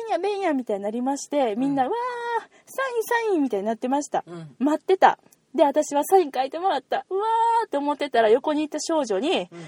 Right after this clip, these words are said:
Speaker 2: うん。
Speaker 1: もうめっちゃ必死の形相で、
Speaker 2: うん。
Speaker 1: 「Can I borrow your pen?」って言われました。「あ、ペン貸してほしい。ええよ」って。
Speaker 2: <laughs> か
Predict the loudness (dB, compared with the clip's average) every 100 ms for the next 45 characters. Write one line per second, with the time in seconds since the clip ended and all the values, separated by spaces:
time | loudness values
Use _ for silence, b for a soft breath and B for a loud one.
0 | -10 -2 0 2 0 0 -2 -2 -2 -2
1 | 0 -2 0 0 2 2 0 -12 -16 B
2 | B _ 0 2 6 8 8 6 4 2
3 | 6 6 4 -6 -6 -8 -10 -14 _ _
4 | -8 -8 _ _ 6 8 10 8 8 8
5 | 8 8 8 6 -2 -2 -2 2 4 4
6 | 2 -2 0 0 2 0 0 -2 0 -2
7 | -2 -18 _ -20 -20 -20 -20 _ -4